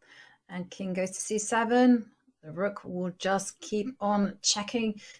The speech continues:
the king for as long as it can. And, uh, there you go. The players will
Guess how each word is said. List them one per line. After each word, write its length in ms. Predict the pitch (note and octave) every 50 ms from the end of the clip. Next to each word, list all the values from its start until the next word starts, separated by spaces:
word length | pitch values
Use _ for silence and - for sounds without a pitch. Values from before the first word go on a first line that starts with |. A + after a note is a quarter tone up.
| _ -
the 60 | G3
king 320 | - - B3 A#3+ B3+ B3+
for 160 | B3 - A3+ A3
as 220 | G#3 G3+ G3+ -
long 440 | F3 F3 E3+ E3+ E3+ F3 F3+ G#3+ B3
as 120 | C4+ C4+
it 100 | E4 -
can. 540 | - D4+ D4 C4+ A#3 G3 F3+ F3 F3+ F3+ - _ - _ _ - _ _ _ _ _ _ _ _ _ _ -
And, 280 | F3 E3+ F3 F3 E3+ F3+
uh, 120 | F#3 F3
there 160 | E3+ E3+ F3+
you 100 | G3+ G#3
go. 300 | G3 G#3+ A3 A3+ A#3 A#3
The 80 | G#3+ -
players 680 | - - G3 F#3+ G#3 A3 A3 A3 G#3+ G#3 G3+ - - - - - _ _ _ _ _ _ _ _ _
will 260 | C#4+ - F3+ - -